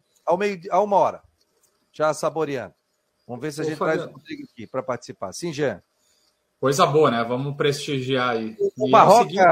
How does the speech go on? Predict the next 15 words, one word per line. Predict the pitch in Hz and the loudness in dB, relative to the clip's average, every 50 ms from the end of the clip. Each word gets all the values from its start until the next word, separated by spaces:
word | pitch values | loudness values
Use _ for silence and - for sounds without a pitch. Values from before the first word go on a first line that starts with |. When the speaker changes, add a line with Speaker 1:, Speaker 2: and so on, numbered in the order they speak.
| 151 143 139 131 123 - - - | 6 6 4 2 -2 -6 -10 -8
Speaker 1:
é, | 156 147 | -6 -4
tem | - 196 214 | -4 -4 -2
uma | 240 233 | -2 -2
coletiva | 190 - 208 196 175 - - 202 185 180 | 0 0 0 0 0 -2 -4 -6 -6 -6
aqui | 175 - 185 | -6 -6 -10
do | 156 170 | -8 -4
Barroca, | 143 156 151 131 127 139 160 175 170 - 143 120 104 | 2 2 4 4 6 4 4 4 2 0 -6 -10 -10
de | 92 - | -12 -16
quatro | _ - 160 170 175 170 165 143 | _ 0 0 0 0 0 -6 -12
minutos | 131 131 139 160 160 127 - - | -10 -8 -8 -8 -10 -10 -10 -4
só, | - 156 151 143 123 | 2 2 4 4 2
ele | 120 120 117 110 110 113 _ | 0 -4 -8 -12 -18 -20 _
deu | - 139 147 151 | -14 -12 -10 -10
entrevista | 135 - 135 135 139 143 127 - 139 156 | -10 -8 -10 -8 -8 -8 -6 -4 -4 -2
hoje? | 208 415 392 330 277 220 | -2 -2 -4 -4 -8 -16